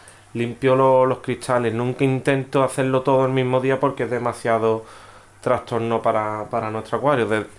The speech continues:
hablo desde mi punto de vista siempre y desde mi experiencia. Entonces ahora llegamos a la parte de, bueno, venga, ya lo he reciclado. Todo lo que has dicho lo he hecho multiplicado por cinco. ¿Ahora qué hago? Esa es la gran pregunta.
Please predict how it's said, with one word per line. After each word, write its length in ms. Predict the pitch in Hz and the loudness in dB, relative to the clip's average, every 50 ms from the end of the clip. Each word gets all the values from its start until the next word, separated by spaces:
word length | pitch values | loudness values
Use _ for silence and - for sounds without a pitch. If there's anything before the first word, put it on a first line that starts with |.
| - - - - | -20 -20 -4 -2
hablo 240 | 117 120 131 139 139 | 0 0 2 2 2
desde 220 | 143 139 131 131 | 2 0 0 0
mi 100 | 120 120 | -2 -2
punto 340 | 117 120 127 123 117 127 120 | -4 -4 -4 -4 -2 -2 -2
de 80 | 117 | -2
vista 240 | 117 117 113 - 127 | -2 -2 -4 -6 -10
siempre 340 | - - 131 123 123 - 131 | -6 -4 -4 -4 -4 -2 0
y 20 | |
desde 260 | 135 131 120 113 113 113 | 0 0 0 0 -2 -2
mi 140 | 110 110 | -2 -4
experiencia. 560 | 104 - - 110 101 107 107 107 - - 107 - - - - - - - - - - - _ - - - - - - - - - - - - - - - - - - - - - - - | -6 -8 -8 -6 -4 -4 -4 -6 -8 -12 -14 -14 -14 -20 -20 -20 -20 -20 -20 -20 -20 -20 _ -20 -20 -20 -20 -20 -20 -20 -20 -20 -20 -20 -20 -20 -20 -20 -20 -20 -20 -20 -20 -20 -16 -12
Entonces 320 | - 107 - 120 113 - | -12 -4 -2 -2 0 0
ahora 140 | 143 131 135 | 0 2 2
llegamos 280 | 131 127 123 131 131 131 | 2 2 2 2 2 2
a 80 | 131 | 2
la 60 | 127 127 | 2 2
parte 300 | 135 135 139 139 156 143 | 0 -2 0 -2 -2 0
de, 100 | 135 127 | 0 0
bueno, 300 | 117 123 135 127 120 101 - - | 2 2 0 0 -2 -4 -8 -4
venga, 280 | 113 117 113 123 117 104 | -2 -2 -2 0 -2 0
ya 140 | 107 117 | 0 2
lo 100 | 123 127 | 2 2
he 40 | 127 | 2
reciclado. 500 | 120 127 120 - 127 - 110 113 107 101 - - _ _ _ - - - - - - _ | 0 -2 -2 -4 -8 -6 -4 -4 -6 -6 -8 -16 _ _ _ -20 -20 -20 -20 -20 -12 _
Todo 220 | - 113 113 123 | 0 2 2 4
lo 100 | 123 123 | 2 4
que 80 | 113 123 | 2 2
has 80 | 117 | 0
dicho 300 | 117 131 127 - - 143 | 0 0 -2 -2 -2 0
lo 100 | 135 135 | 2 2
he 40 | 135 | 2
hecho 200 | 131 135 - 151 | 0 0 0 0
multiplicado 580 | 143 143 143 127 - 135 117 120 120 117 120 113 | 0 0 0 0 0 -2 -2 0 0 0 -2 -2
por 120 | 120 117 | -2 -4
cinco. 420 | 113 - 117 110 98 - - 101 92 - - - - - - - - - | -4 -6 -8 -8 -8 -10 -12 -12 -12 -14 -18 -20 -20 -20 -20 -20 -8 -4
¿Ahora 220 | - 120 120 120 120 | 0 0 0 0 0
qué 100 | 123 110 | 0 0
hago? 240 | 104 95 92 - - - - - - - - - | 0 0 -4 -8 -16 -20 -20 -20 -20 -20 -16 -14
Esa 180 | 120 - - 123 | -12 -8 -4 -2
es 60 | 113 | 0
la 80 | 117 | 0
gran 180 | 113 120 113 107 | 0 0 -2 -2
pregunta. 520 | 98 - 113 110 107 101 95 - 98 87 | -2 -4 -4 -4 -6 -6 -8 -8 -10 -10